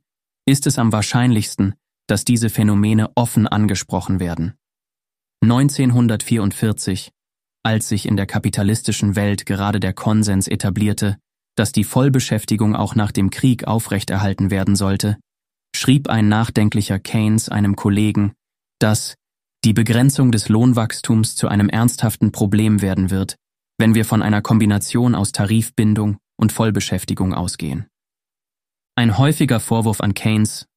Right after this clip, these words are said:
der ganz bestimmt nicht zutrifft, lautet, dass er blind gegenüber dem Risiko einer inflationären Dynamik gewesen wäre.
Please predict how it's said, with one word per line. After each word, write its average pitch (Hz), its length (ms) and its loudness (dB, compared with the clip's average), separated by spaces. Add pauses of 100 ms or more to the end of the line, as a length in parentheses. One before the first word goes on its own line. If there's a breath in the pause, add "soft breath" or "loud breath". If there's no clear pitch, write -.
(100)
der 107 100 0
ganz 110 240 0
bestimmt 107 460 0
nicht 107 240 0
zutrifft, - 480 -2
lautet, 101 420 -2 (380)
dass - 160 0
er 127 80 2
blind 123 360 4
gegenüber 107 440 2
dem 101 160 2
Risiko 107 500 0
einer 98 220 0
inflationären 101 720 0
Dynamik 104 480 0
gewesen 92 420 -2
wäre. 92 360 -6